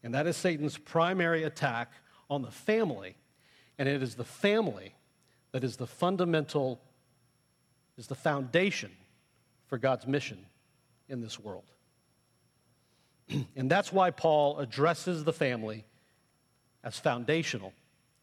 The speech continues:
in Colossians chapter three. And I want you to notice that he addresses the family unit in the same sequence that God addressed the family unis-, unit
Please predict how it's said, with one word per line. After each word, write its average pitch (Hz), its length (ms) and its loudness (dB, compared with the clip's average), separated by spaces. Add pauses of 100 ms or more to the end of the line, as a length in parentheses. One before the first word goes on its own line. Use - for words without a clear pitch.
(160)
in 123 100 -10
Colossians 120 460 -2
chapter 117 320 -10
three. 98 240 -12 (1300)
And 143 80 2
I 143 60 6
want 190 220 4
you 233 80 4
to 214 80 6
notice 185 600 2 (1080)
that 156 200 4
he 175 200 2
addresses 185 680 2
the 202 120 4
family 202 440 4
unit 170 540 0 (800)
in 170 140 2
the 160 120 4
same 214 680 4
sequence - 920 -4 (1300)
that 151 280 2
God 220 260 6
addressed 147 500 0
the 135 80 0
family 147 380 2
unis-, 139 600 -2
unit 143 380 0